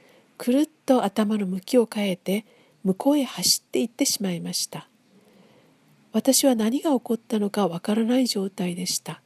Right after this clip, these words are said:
確かに犬の鼻が私に触れる瞬間、向きを変えたのです。指一本その犬は私に触れることなく去っていきました。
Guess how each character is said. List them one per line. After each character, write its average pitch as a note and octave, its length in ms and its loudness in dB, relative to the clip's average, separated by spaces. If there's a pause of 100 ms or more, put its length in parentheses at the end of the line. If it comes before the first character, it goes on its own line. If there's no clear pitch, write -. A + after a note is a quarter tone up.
(580)
確 - 280 0
か D#4 100 0
に D4 180 2
犬 A3+ 300 0
の A#3 100 0
鼻 A3 260 0
が G3 240 -4
私 - 340 -2
に F3+ 160 -4
触 - 140 -4
れ C4+ 140 6
る B3+ 80 2
瞬 A#3+ 340 -2
間、 A#3+ 360 0
向 G3+ 140 -2
き G#3 160 -2
を F#3+ 140 -2
変 F#3 140 -4
え F3+ 40 -8
た F3 140 -10
の E3+ 100 -14
で F#3 180 -6
す。 - 220 -6 (840)
指 B3 240 2
一 A3+ 60 -2
本 C#4+ 360 2
そ A3 140 -4
の G#3 120 -2
犬 G3 240 -2
は A3 280 0 (120)
私 G3 340 -6
に F3+ 100 -8
触 F#3 120 -12
れ A#3 120 2
る B3+ 80 -4
こ A#3+ 120 -6
と A#3 120 -8
な A#3 160 -2
く B3+ 340 0 (600)
去 - 180 -4
っ G#3 40 -2
て - 140 -4
い F3+ 80 -4
き - 140 -12
ま E3 100 -8
し - 140 -4
た。 - 140 -14